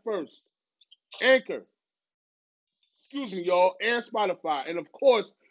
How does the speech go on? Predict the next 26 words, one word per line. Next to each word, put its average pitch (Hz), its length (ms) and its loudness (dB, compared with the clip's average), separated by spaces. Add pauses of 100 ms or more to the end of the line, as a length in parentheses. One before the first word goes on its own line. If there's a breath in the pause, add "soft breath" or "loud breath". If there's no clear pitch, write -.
(140)
you 208 100 -4
can 202 100 -10
catch 233 260 2
out 220 140 4
the 170 80 -2
visuals 170 680 -2 (540)
of 208 280 6
Sports 233 400 0
with 226 120 -6
Brian 220 420 2
Family, 214 340 -2
featuring 208 260 -6
the 190 60 0
one 214 180 0
and 202 100 -2
only, 208 340 0 (200 soft breath)
the 160 60 -2
best 208 300 0
in 220 60 -4
the 202 60 -2
business, 202 280 0
Cousin 196 340 -4
Dietrich, 175 380 -6 (400)
and 226 280 6
myself 220 580 4 (2000)
on 165 180 2